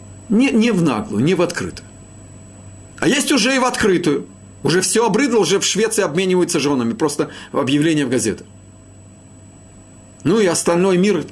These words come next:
тянется за прогрессивной Швецией. То есть это бьет по нашим привычкам,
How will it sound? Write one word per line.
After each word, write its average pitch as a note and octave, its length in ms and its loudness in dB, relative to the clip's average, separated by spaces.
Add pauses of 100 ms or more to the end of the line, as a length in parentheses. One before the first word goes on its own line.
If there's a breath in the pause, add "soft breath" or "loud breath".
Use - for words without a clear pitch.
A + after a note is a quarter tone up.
(100)
тянется D3+ 400 0
за B2 180 0
прогрессивной A#2+ 760 -2
Швецией. F3 520 -2 (3500 loud breath)
То F3 120 2
есть - 280 -2 (3250)
это D3 200 2
бьет C3 360 2
по F3+ 100 2
нашим D3 340 0
привычкам, A#2+ 540 0